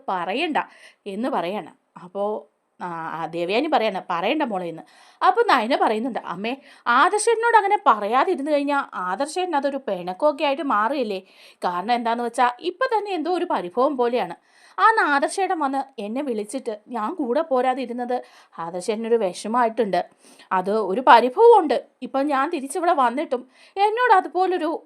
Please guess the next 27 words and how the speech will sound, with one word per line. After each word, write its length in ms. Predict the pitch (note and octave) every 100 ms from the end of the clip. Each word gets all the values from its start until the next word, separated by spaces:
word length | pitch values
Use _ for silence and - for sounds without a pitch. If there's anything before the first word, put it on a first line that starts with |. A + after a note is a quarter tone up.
| - G3+
അകൽച്ചയൊക്കെ 580 | G3+ D4+ G4+ A#4 A4 G#4 D4+
കാണിക്കുന്നുണ്ട്. 580 | A3 B3+ F4 A#3+ F#3 F#3 _ _ _ -
എന്തോ 260 | A4+ B4+ B4+
ഒരു 120 | F4 E4 D4+
സംശയമുള്ള 500 | G#3 F#3+ B3+ C4+ B3+
പോലെ 160 | C4+ C#4 A3+
തോന്നുന്നമ്മേ, 500 | F#3+ A#3 B3+ A3 A3 - _ D4+
ഇത് 180 | F4 A#4
കളി 240 | G#3+ F3+ A3+ D#4
കാര്യാവോ?" 580 | G#3 F3+ C4 C#4+ G#3+ G3 A3 _ C#4
എന്ന് 140 | G4+ G#4
ചോദിക്കുകയാണ് 480 | A3+ G3 G#3 B3 F#3 F3+
നയന. 260 | F3 F3 F#3 _ _ _ _ _ -
അപ്പോഴേക്കും 420 | G4+ A4 G#4+ G4 F#4
ദേവയാനി 440 | A#3+ F#3 F3+ G3+ C4
പറയാണ്, 280 | A3 G#3 F3+ - G#3+
"ഓ, 20 | A#3 F3 _ - F3+
എന്ത് 180 | F#3+ G4 G#3
കളി 200 | F3 A#3
കാര്യാവാനാന്നേ, 880 | F#3 F3 G#3 A#3 G3+ G#3 G3+ G#3 F3 - _ - -
കുറച്ച് 320 | F#3 F3 - D4+
നാളൂടെ 280 | C4+ C#4 D#4
ഇങ്ങനെ 240 | B3 C#4+ F4+
പോട്ടെ. 320 | A#3+ C4 - F3 - _ - G#4
അവൻ 180 | C5 A4+
അങ്ങനൊന്നും 380 | B3 A#3 A#3+ A#3
മനസ്സിൽ 360 | A3+ F3+ -